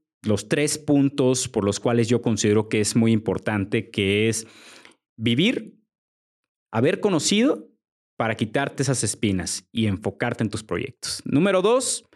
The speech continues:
el hecho de que hay muchas personas a mi edad que ya están divorciadas con hijos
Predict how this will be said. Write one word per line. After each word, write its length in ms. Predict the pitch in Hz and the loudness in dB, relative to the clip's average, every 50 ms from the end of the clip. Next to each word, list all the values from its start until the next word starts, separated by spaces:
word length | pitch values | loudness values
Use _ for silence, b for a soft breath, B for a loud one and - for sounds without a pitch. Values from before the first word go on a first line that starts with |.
| b b b b b b b b - | b b b b b b b b -2
el 180 | 113 113 139 | 0 2 2
hecho 320 | 170 190 190 190 - 190 175 | 2 0 0 0 2 4 4
de 180 | 165 143 139 | 4 2 0
que 360 | - - 120 107 104 104 104 104 | -2 -2 0 2 2 0 0 -2
hay 80 | 131 143 | -2 0
muchas 300 | 156 156 - 175 139 - | 0 0 0 -2 -2 0
personas 420 | 143 120 113 139 139 143 139 - | -2 0 2 2 0 0 0 0
a 60 | 127 | 0
mi 120 | 120 113 107 | 2 2 2
edad 300 | 107 117 139 139 123 - | 2 2 0 -2 -4 -4
que 120 | - - | -2 0
ya 80 | 107 110 | 0 0
están 160 | 107 - 123 | 2 2 2
divorciadas 480 | 107 101 98 - - 135 127 127 120 - | 2 2 2 2 0 0 0 0 -2 0
con 120 | - 113 | 2 2
hijos 460 | 139 196 - - 151 170 196 - - | 2 2 2 2 0 2 0 -2 -4